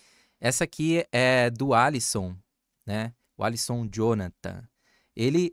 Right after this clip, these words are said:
ah, fez aqui uma linguagem meio que parece uma coisa meio grega, né? Desse branco com azul, né? E usou bastante esses tons pastéis mesmo da palha. Então, cê,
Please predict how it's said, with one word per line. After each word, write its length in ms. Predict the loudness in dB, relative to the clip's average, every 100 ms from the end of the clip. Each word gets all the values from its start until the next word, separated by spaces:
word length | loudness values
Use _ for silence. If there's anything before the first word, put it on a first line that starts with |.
| 0
ah, 340 | 2 4 2
fez 300 | 0 -4 -2
aqui 240 | -6 -6 -6
uma 300 | -4 -2 -2
linguagem 540 | -2 4 4 4 0
meio 140 | -4 -6
que 120 | -6
parece 380 | -2 0 -2 -4
uma 120 | -6
coisa 280 | -4 -4 -2
meio 360 | -2 -2 -4 -10 _ _ -20 -20 -12
grega, 520 | -6 0 2 2 -2
né? 160 | -6 -6
Desse 260 | -8 -6 -6
branco 380 | -4 -4 -6
com 200 | -8 -4
azul, 600 | -2 -4 -6 -4 -2 -2
né? 220 | -4 -6 -8 _ _ _ _ _ -6
E 100 | -4
usou 220 | 0 0
bastante 420 | 0 0 -4 -6
esses 220 | -8 -8 -4
tons 300 | -4 -4 -4
pastéis 640 | -4 -4 -2 0 0 -2
mesmo 280 | -2 -4 -2
da 120 | -4
palha. 500 | -4 2 4 4 2
Então, 240 | -2 -6 -6
cê, 280 | -4 -6